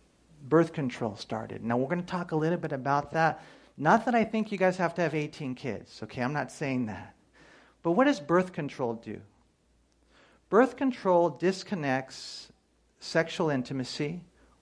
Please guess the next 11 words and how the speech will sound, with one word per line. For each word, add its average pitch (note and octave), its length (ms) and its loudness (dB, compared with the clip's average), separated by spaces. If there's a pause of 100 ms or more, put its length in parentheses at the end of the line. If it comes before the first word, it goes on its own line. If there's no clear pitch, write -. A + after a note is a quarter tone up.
with C3+ 200 -2
procreation, B2 760 -4 (920)
right? F3+ 320 2 (420)
And E3 160 0
birth B3+ 240 6
control F3+ 480 4
allows D#3 400 6
you F3 160 2
to D#3 100 -2
just - 640 -6
do D3+ 360 0